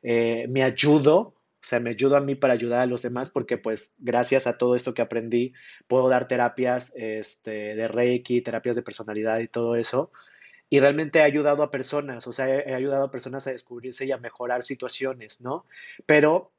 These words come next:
pues, sí es un tanto complicado el hecho de, de, de aplicarlas en uno mismo. ¿Por qué? Porque, pues,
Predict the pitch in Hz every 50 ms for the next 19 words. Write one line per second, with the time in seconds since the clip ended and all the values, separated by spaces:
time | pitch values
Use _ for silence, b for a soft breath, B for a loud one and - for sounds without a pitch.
0 | _ _ _ - 139 131 - - 151 147 143 - 160 156 151 156 147 143 131 165
1 | 147 - 147 135 123 - 123 123 123 - 139 135 131 131 127 123 - - 120 120
2 | 120 123 123 - 135 131 120 127 123 113 113 110 107 104 104 110 110 110 110 110
3 | 107 107 - B B B B B B _ - 127 123 - 120 127 123 - 143 135
4 | 127 135 139 139 156 156 - - - - 117 117 117 123 123 131 127 127 131 135
5 | 120 - 131 135 147 175 190 - - 127 127 123 - 180 180 175 165 139 - 139
6 | 123 117 127 127 123 123 120 - - _